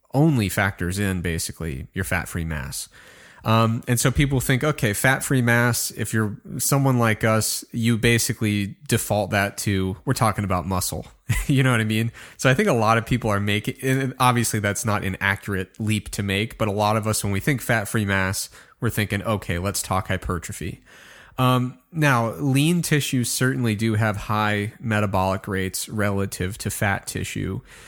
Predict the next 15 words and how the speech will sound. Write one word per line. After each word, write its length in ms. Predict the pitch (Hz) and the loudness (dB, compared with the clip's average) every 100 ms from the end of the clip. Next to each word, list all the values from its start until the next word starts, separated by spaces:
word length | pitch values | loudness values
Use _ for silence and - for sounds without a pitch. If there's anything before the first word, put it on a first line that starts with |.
| - - | -20 -4
And, 340 | 120 113 110 110 | 0 2 2 2
uh, 140 | 101 | 2
there's 180 | 104 107 | 2 2
a 60 | 120 | 2
nice 240 | 185 - | 0 -2
table 480 | - 127 127 127 101 | 0 0 0 0 -2
in 200 | 104 101 | -2 0
one 140 | 110 | 2
of 120 | 110 | 0
the, 460 | 110 104 87 - - | 0 -2 -2 -10 -8
the 180 | 110 98 | -2 -2
I 200 | 95 110 | 0 2
S 200 | 104 - | 2 0
S 220 | 110 - | -2 -2
N, 400 | 104 98 95 104 | 0 0 -2 -6